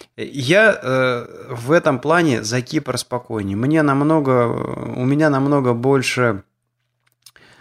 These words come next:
а, как бы бес-, беспокоит, э, а, вот эти вот всякие, а, страны Персидского залива, потому что то, что я видел в Дубае, то, что я видел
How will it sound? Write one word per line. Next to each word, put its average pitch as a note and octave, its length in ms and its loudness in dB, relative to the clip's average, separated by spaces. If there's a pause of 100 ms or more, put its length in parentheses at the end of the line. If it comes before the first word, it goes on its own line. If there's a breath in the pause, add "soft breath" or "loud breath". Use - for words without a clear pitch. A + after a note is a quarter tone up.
(260 soft breath)
а, A2 420 -4 (920)
как G#2 260 -10
бы G#2 340 -6
бес-, G#2+ 720 -10
беспокоит, B2+ 920 -2
э, G#2+ 300 -4 (520 soft breath)
а, G2 300 -8 (300)
вот A2+ 160 -10
эти A2+ 160 -10
вот G2+ 100 -6
всякие, G#2 520 -4 (340 soft breath)
а, - 680 -10
страны A#2 400 0
Персидского A#2 680 -6
залива, G2 480 -4
потому G#2 360 -6
что G2+ 280 -10 (340 loud breath)
то, B2 120 -6
что - 180 -8
я A2+ 200 -2
видел A2 440 -2
в G2+ 320 -12
Дубае, B2+ 600 2
то, A2+ 160 -8
что - 200 -8
я G#2+ 200 -2
видел G#2+ 540 -4